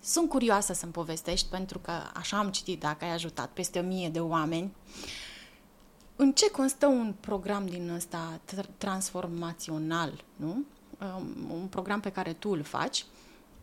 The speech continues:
Spune-mi așa, ce faci tu cu oamenii de le schimbi total, de le modelezi creierul, le remodelezi creierul?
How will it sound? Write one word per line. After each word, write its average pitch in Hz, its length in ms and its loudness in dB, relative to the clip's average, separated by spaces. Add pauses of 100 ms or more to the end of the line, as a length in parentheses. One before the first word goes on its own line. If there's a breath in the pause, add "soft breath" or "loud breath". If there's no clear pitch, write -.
(160)
Spune-mi 330 460 6
așa, 196 400 4 (180)
ce - 180 4
faci 262 280 4
tu 247 100 -2
cu - 160 -4
oamenii 214 420 0
de 196 120 -2
le 185 140 0
schimbi 247 520 4
total, 202 360 2
de 196 100 4
le 202 100 6
modelezi 196 800 2
creierul, 151 560 0 (160)
le 175 320 2
remodelezi 196 800 4
creierul? - 400 -8